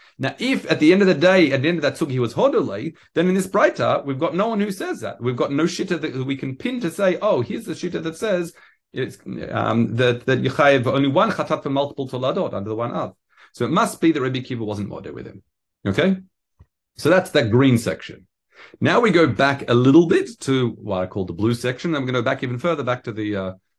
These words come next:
think that's, a, I don't know, brown or orange, whatever it is. But let's continue. So Havi Rav Ba, B'Shem Rav Chisda, and Rav Shava, Rav Chisda said, according to Rav Ba, who says that the whole machloket is Shigigat Shabbos Bazon Malachot, which was, if you recall, that's,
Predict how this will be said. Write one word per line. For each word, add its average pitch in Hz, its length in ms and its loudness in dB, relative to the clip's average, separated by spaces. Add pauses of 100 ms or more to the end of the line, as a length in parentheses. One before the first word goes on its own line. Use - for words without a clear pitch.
(160)
think 107 140 -8
that's, - 160 -12
a, - 60 -14 (600)
I - 80 -12
don't - 100 -12
know, - 200 -12 (320)
brown 90 320 0
or - 80 -6
orange, 80 260 -4
whatever 78 240 -8
it - 60 -10
is. - 100 -16 (160)
But 143 80 4
let's 175 120 4
continue. - 400 2 (260)
So - 160 0
Havi 208 280 6
Rav 120 280 2
Ba, 85 240 -2
B'Shem 127 320 0
Rav 156 140 0
Chisda, 359 260 0
and 117 100 -2
Rav 110 160 -2
Shava, 160 340 0
Rav 117 120 -4
Chisda 180 260 -6
said, 104 340 -10 (100)
according 196 380 4
to 131 120 -2
Rav 104 220 4
Ba, 160 360 2 (460)
who 151 100 4
says 190 560 2
that 170 60 -6
the 196 120 0
whole 226 320 2
machloket 131 580 -2
is 127 120 -6
Shigigat 135 460 -4
Shabbos 131 400 -2
Bazon 131 300 -6
Malachot, 127 480 -4 (560)
which 120 200 -4
was, 117 220 0
if 120 100 -8
you 127 80 -2
recall, 107 400 -4
that's, 131 380 -6